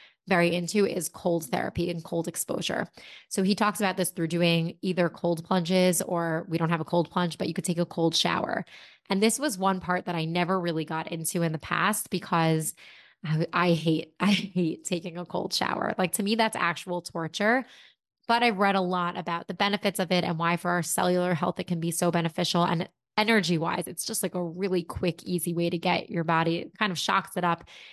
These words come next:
into being awake. And I was just like, "I think I've just, I've gotta do something. I've gotta make a big change. And we're gonna do it. Every day we're gonna wake up early. We're gonna do the breath work. We're gonna take a cold shower before my children get up." And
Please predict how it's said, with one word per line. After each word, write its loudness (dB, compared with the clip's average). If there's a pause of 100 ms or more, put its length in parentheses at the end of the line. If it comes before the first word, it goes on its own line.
(120)
into -4
being 2
awake. -4 (420)
And 2
I 6
was 4
just 0
like, 2
"I 2
think 0
I've -2
just, -4
I've 2
gotta 4
do 0
something. -2
I've -4
gotta 0
make -4
a -4
big -6
change. 0 (480)
And 2
we're 2
gonna 2
do 0
it. -4
Every 2
day 2
we're -2
gonna 0
wake -2
up 0
early. 0
We're -4
gonna 2
do 2
the -10
breath 0
work. -2
We're -4
gonna -2
take -4
a -4
cold 0
shower 2 (340)
before 4
my 2
children -2
get -4
up." -6 (520)
And 2